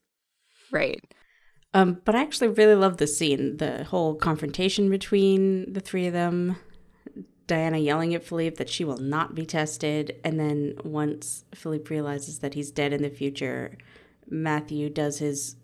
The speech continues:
Speaker 2: the first of many very good whisper acting that he has in this episode and in the whole series, where he's like, you know, "Not everyone is truly immortal, not even
Speaker 1: Mm-hmm.
Speaker 2: you."
Speaker 1: Yeah.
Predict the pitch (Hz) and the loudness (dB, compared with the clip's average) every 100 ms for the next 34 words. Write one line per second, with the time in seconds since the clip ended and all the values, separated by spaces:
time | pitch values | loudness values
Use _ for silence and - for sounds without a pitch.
0 | _ - 180 - 175 170 156 147 151 160 | _ -10 -10 -6 -4 -4 -6 -4 -2 2
1 | 185 113 120 165 151 165 185 185 156 151 | 2 0 -4 -8 -4 -2 0 0 0 0
2 | 143 131 147 156 165 - 135 - 123 - | 0 -4 -4 -2 -2 -2 -2 -2 -6 -6
3 | 90 110 135 127 135 135 110 123 - - | -6 -6 -6 -4 -4 -4 -6 -8 -10 -12
4 | - 190 226 220 175 - 160 160 170 147 | -6 0 2 2 -2 -2 -4 -2 -2 -4
5 | 147 139 147 127 139 - - - - _ | -4 -6 -4 -4 -6 -12 -20 -20 -20 _
6 | - _ _ - 143 143 117 127 - 143 | -20 _ _ -8 -4 -4 -6 -10 -8 -6
7 | 123 135 - - 156 147 139 135 131 135 | -6 -8 -16 -10 -6 -4 -4 -6 -6 -6
8 | 135 - 151 120 117 135 - - - - | -6 -6 -6 -6 -8 -12 -16 -20 -20 -20
9 | _ _ 175 156 139 123 123 - - - | _ _ 0 0 -2 -6 -12 -18 -20 -20
10 | - 135 135 143 175 147 120 120 - _ | -12 -10 -8 -2 -2 0 -4 -8 -18 _
11 | _ _ _ _ _ _ _ - 151 151 | _ _ _ _ _ _ _ -12 -10 -12
12 | 160 | -14